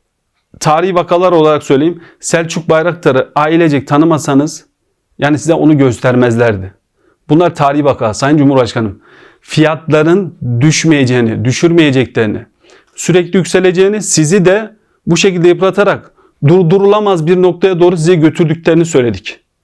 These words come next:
Bunu tarihi bilgilerle söyledik. Şimdi <clears throat> bir takım olayları önceden söyleyebilmek böyle şey değil. Hani keramet gösteriyormuşuz gibi değil.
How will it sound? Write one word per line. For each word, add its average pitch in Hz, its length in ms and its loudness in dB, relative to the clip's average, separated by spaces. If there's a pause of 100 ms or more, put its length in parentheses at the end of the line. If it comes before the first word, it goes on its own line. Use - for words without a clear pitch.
(540)
Bunu 220 180 0
tarihi 190 400 -2
bilgilerle 180 680 0 (140)
söyledik. 135 540 -2 (380)
Şimdi 185 500 -2 (280)
<clears throat> 120 400 -6
bir 185 100 0
takım 196 280 -2
olayları 185 640 0 (400)
önceden 185 440 2
söyleyebilmek 190 580 0
böyle 190 380 0
şey 190 260 0
değil. 143 300 0
Hani 143 340 -2
keramet 175 460 -2
gösteriyormuşuz 170 680 0
gibi 165 220 2
değil. 139 240 -2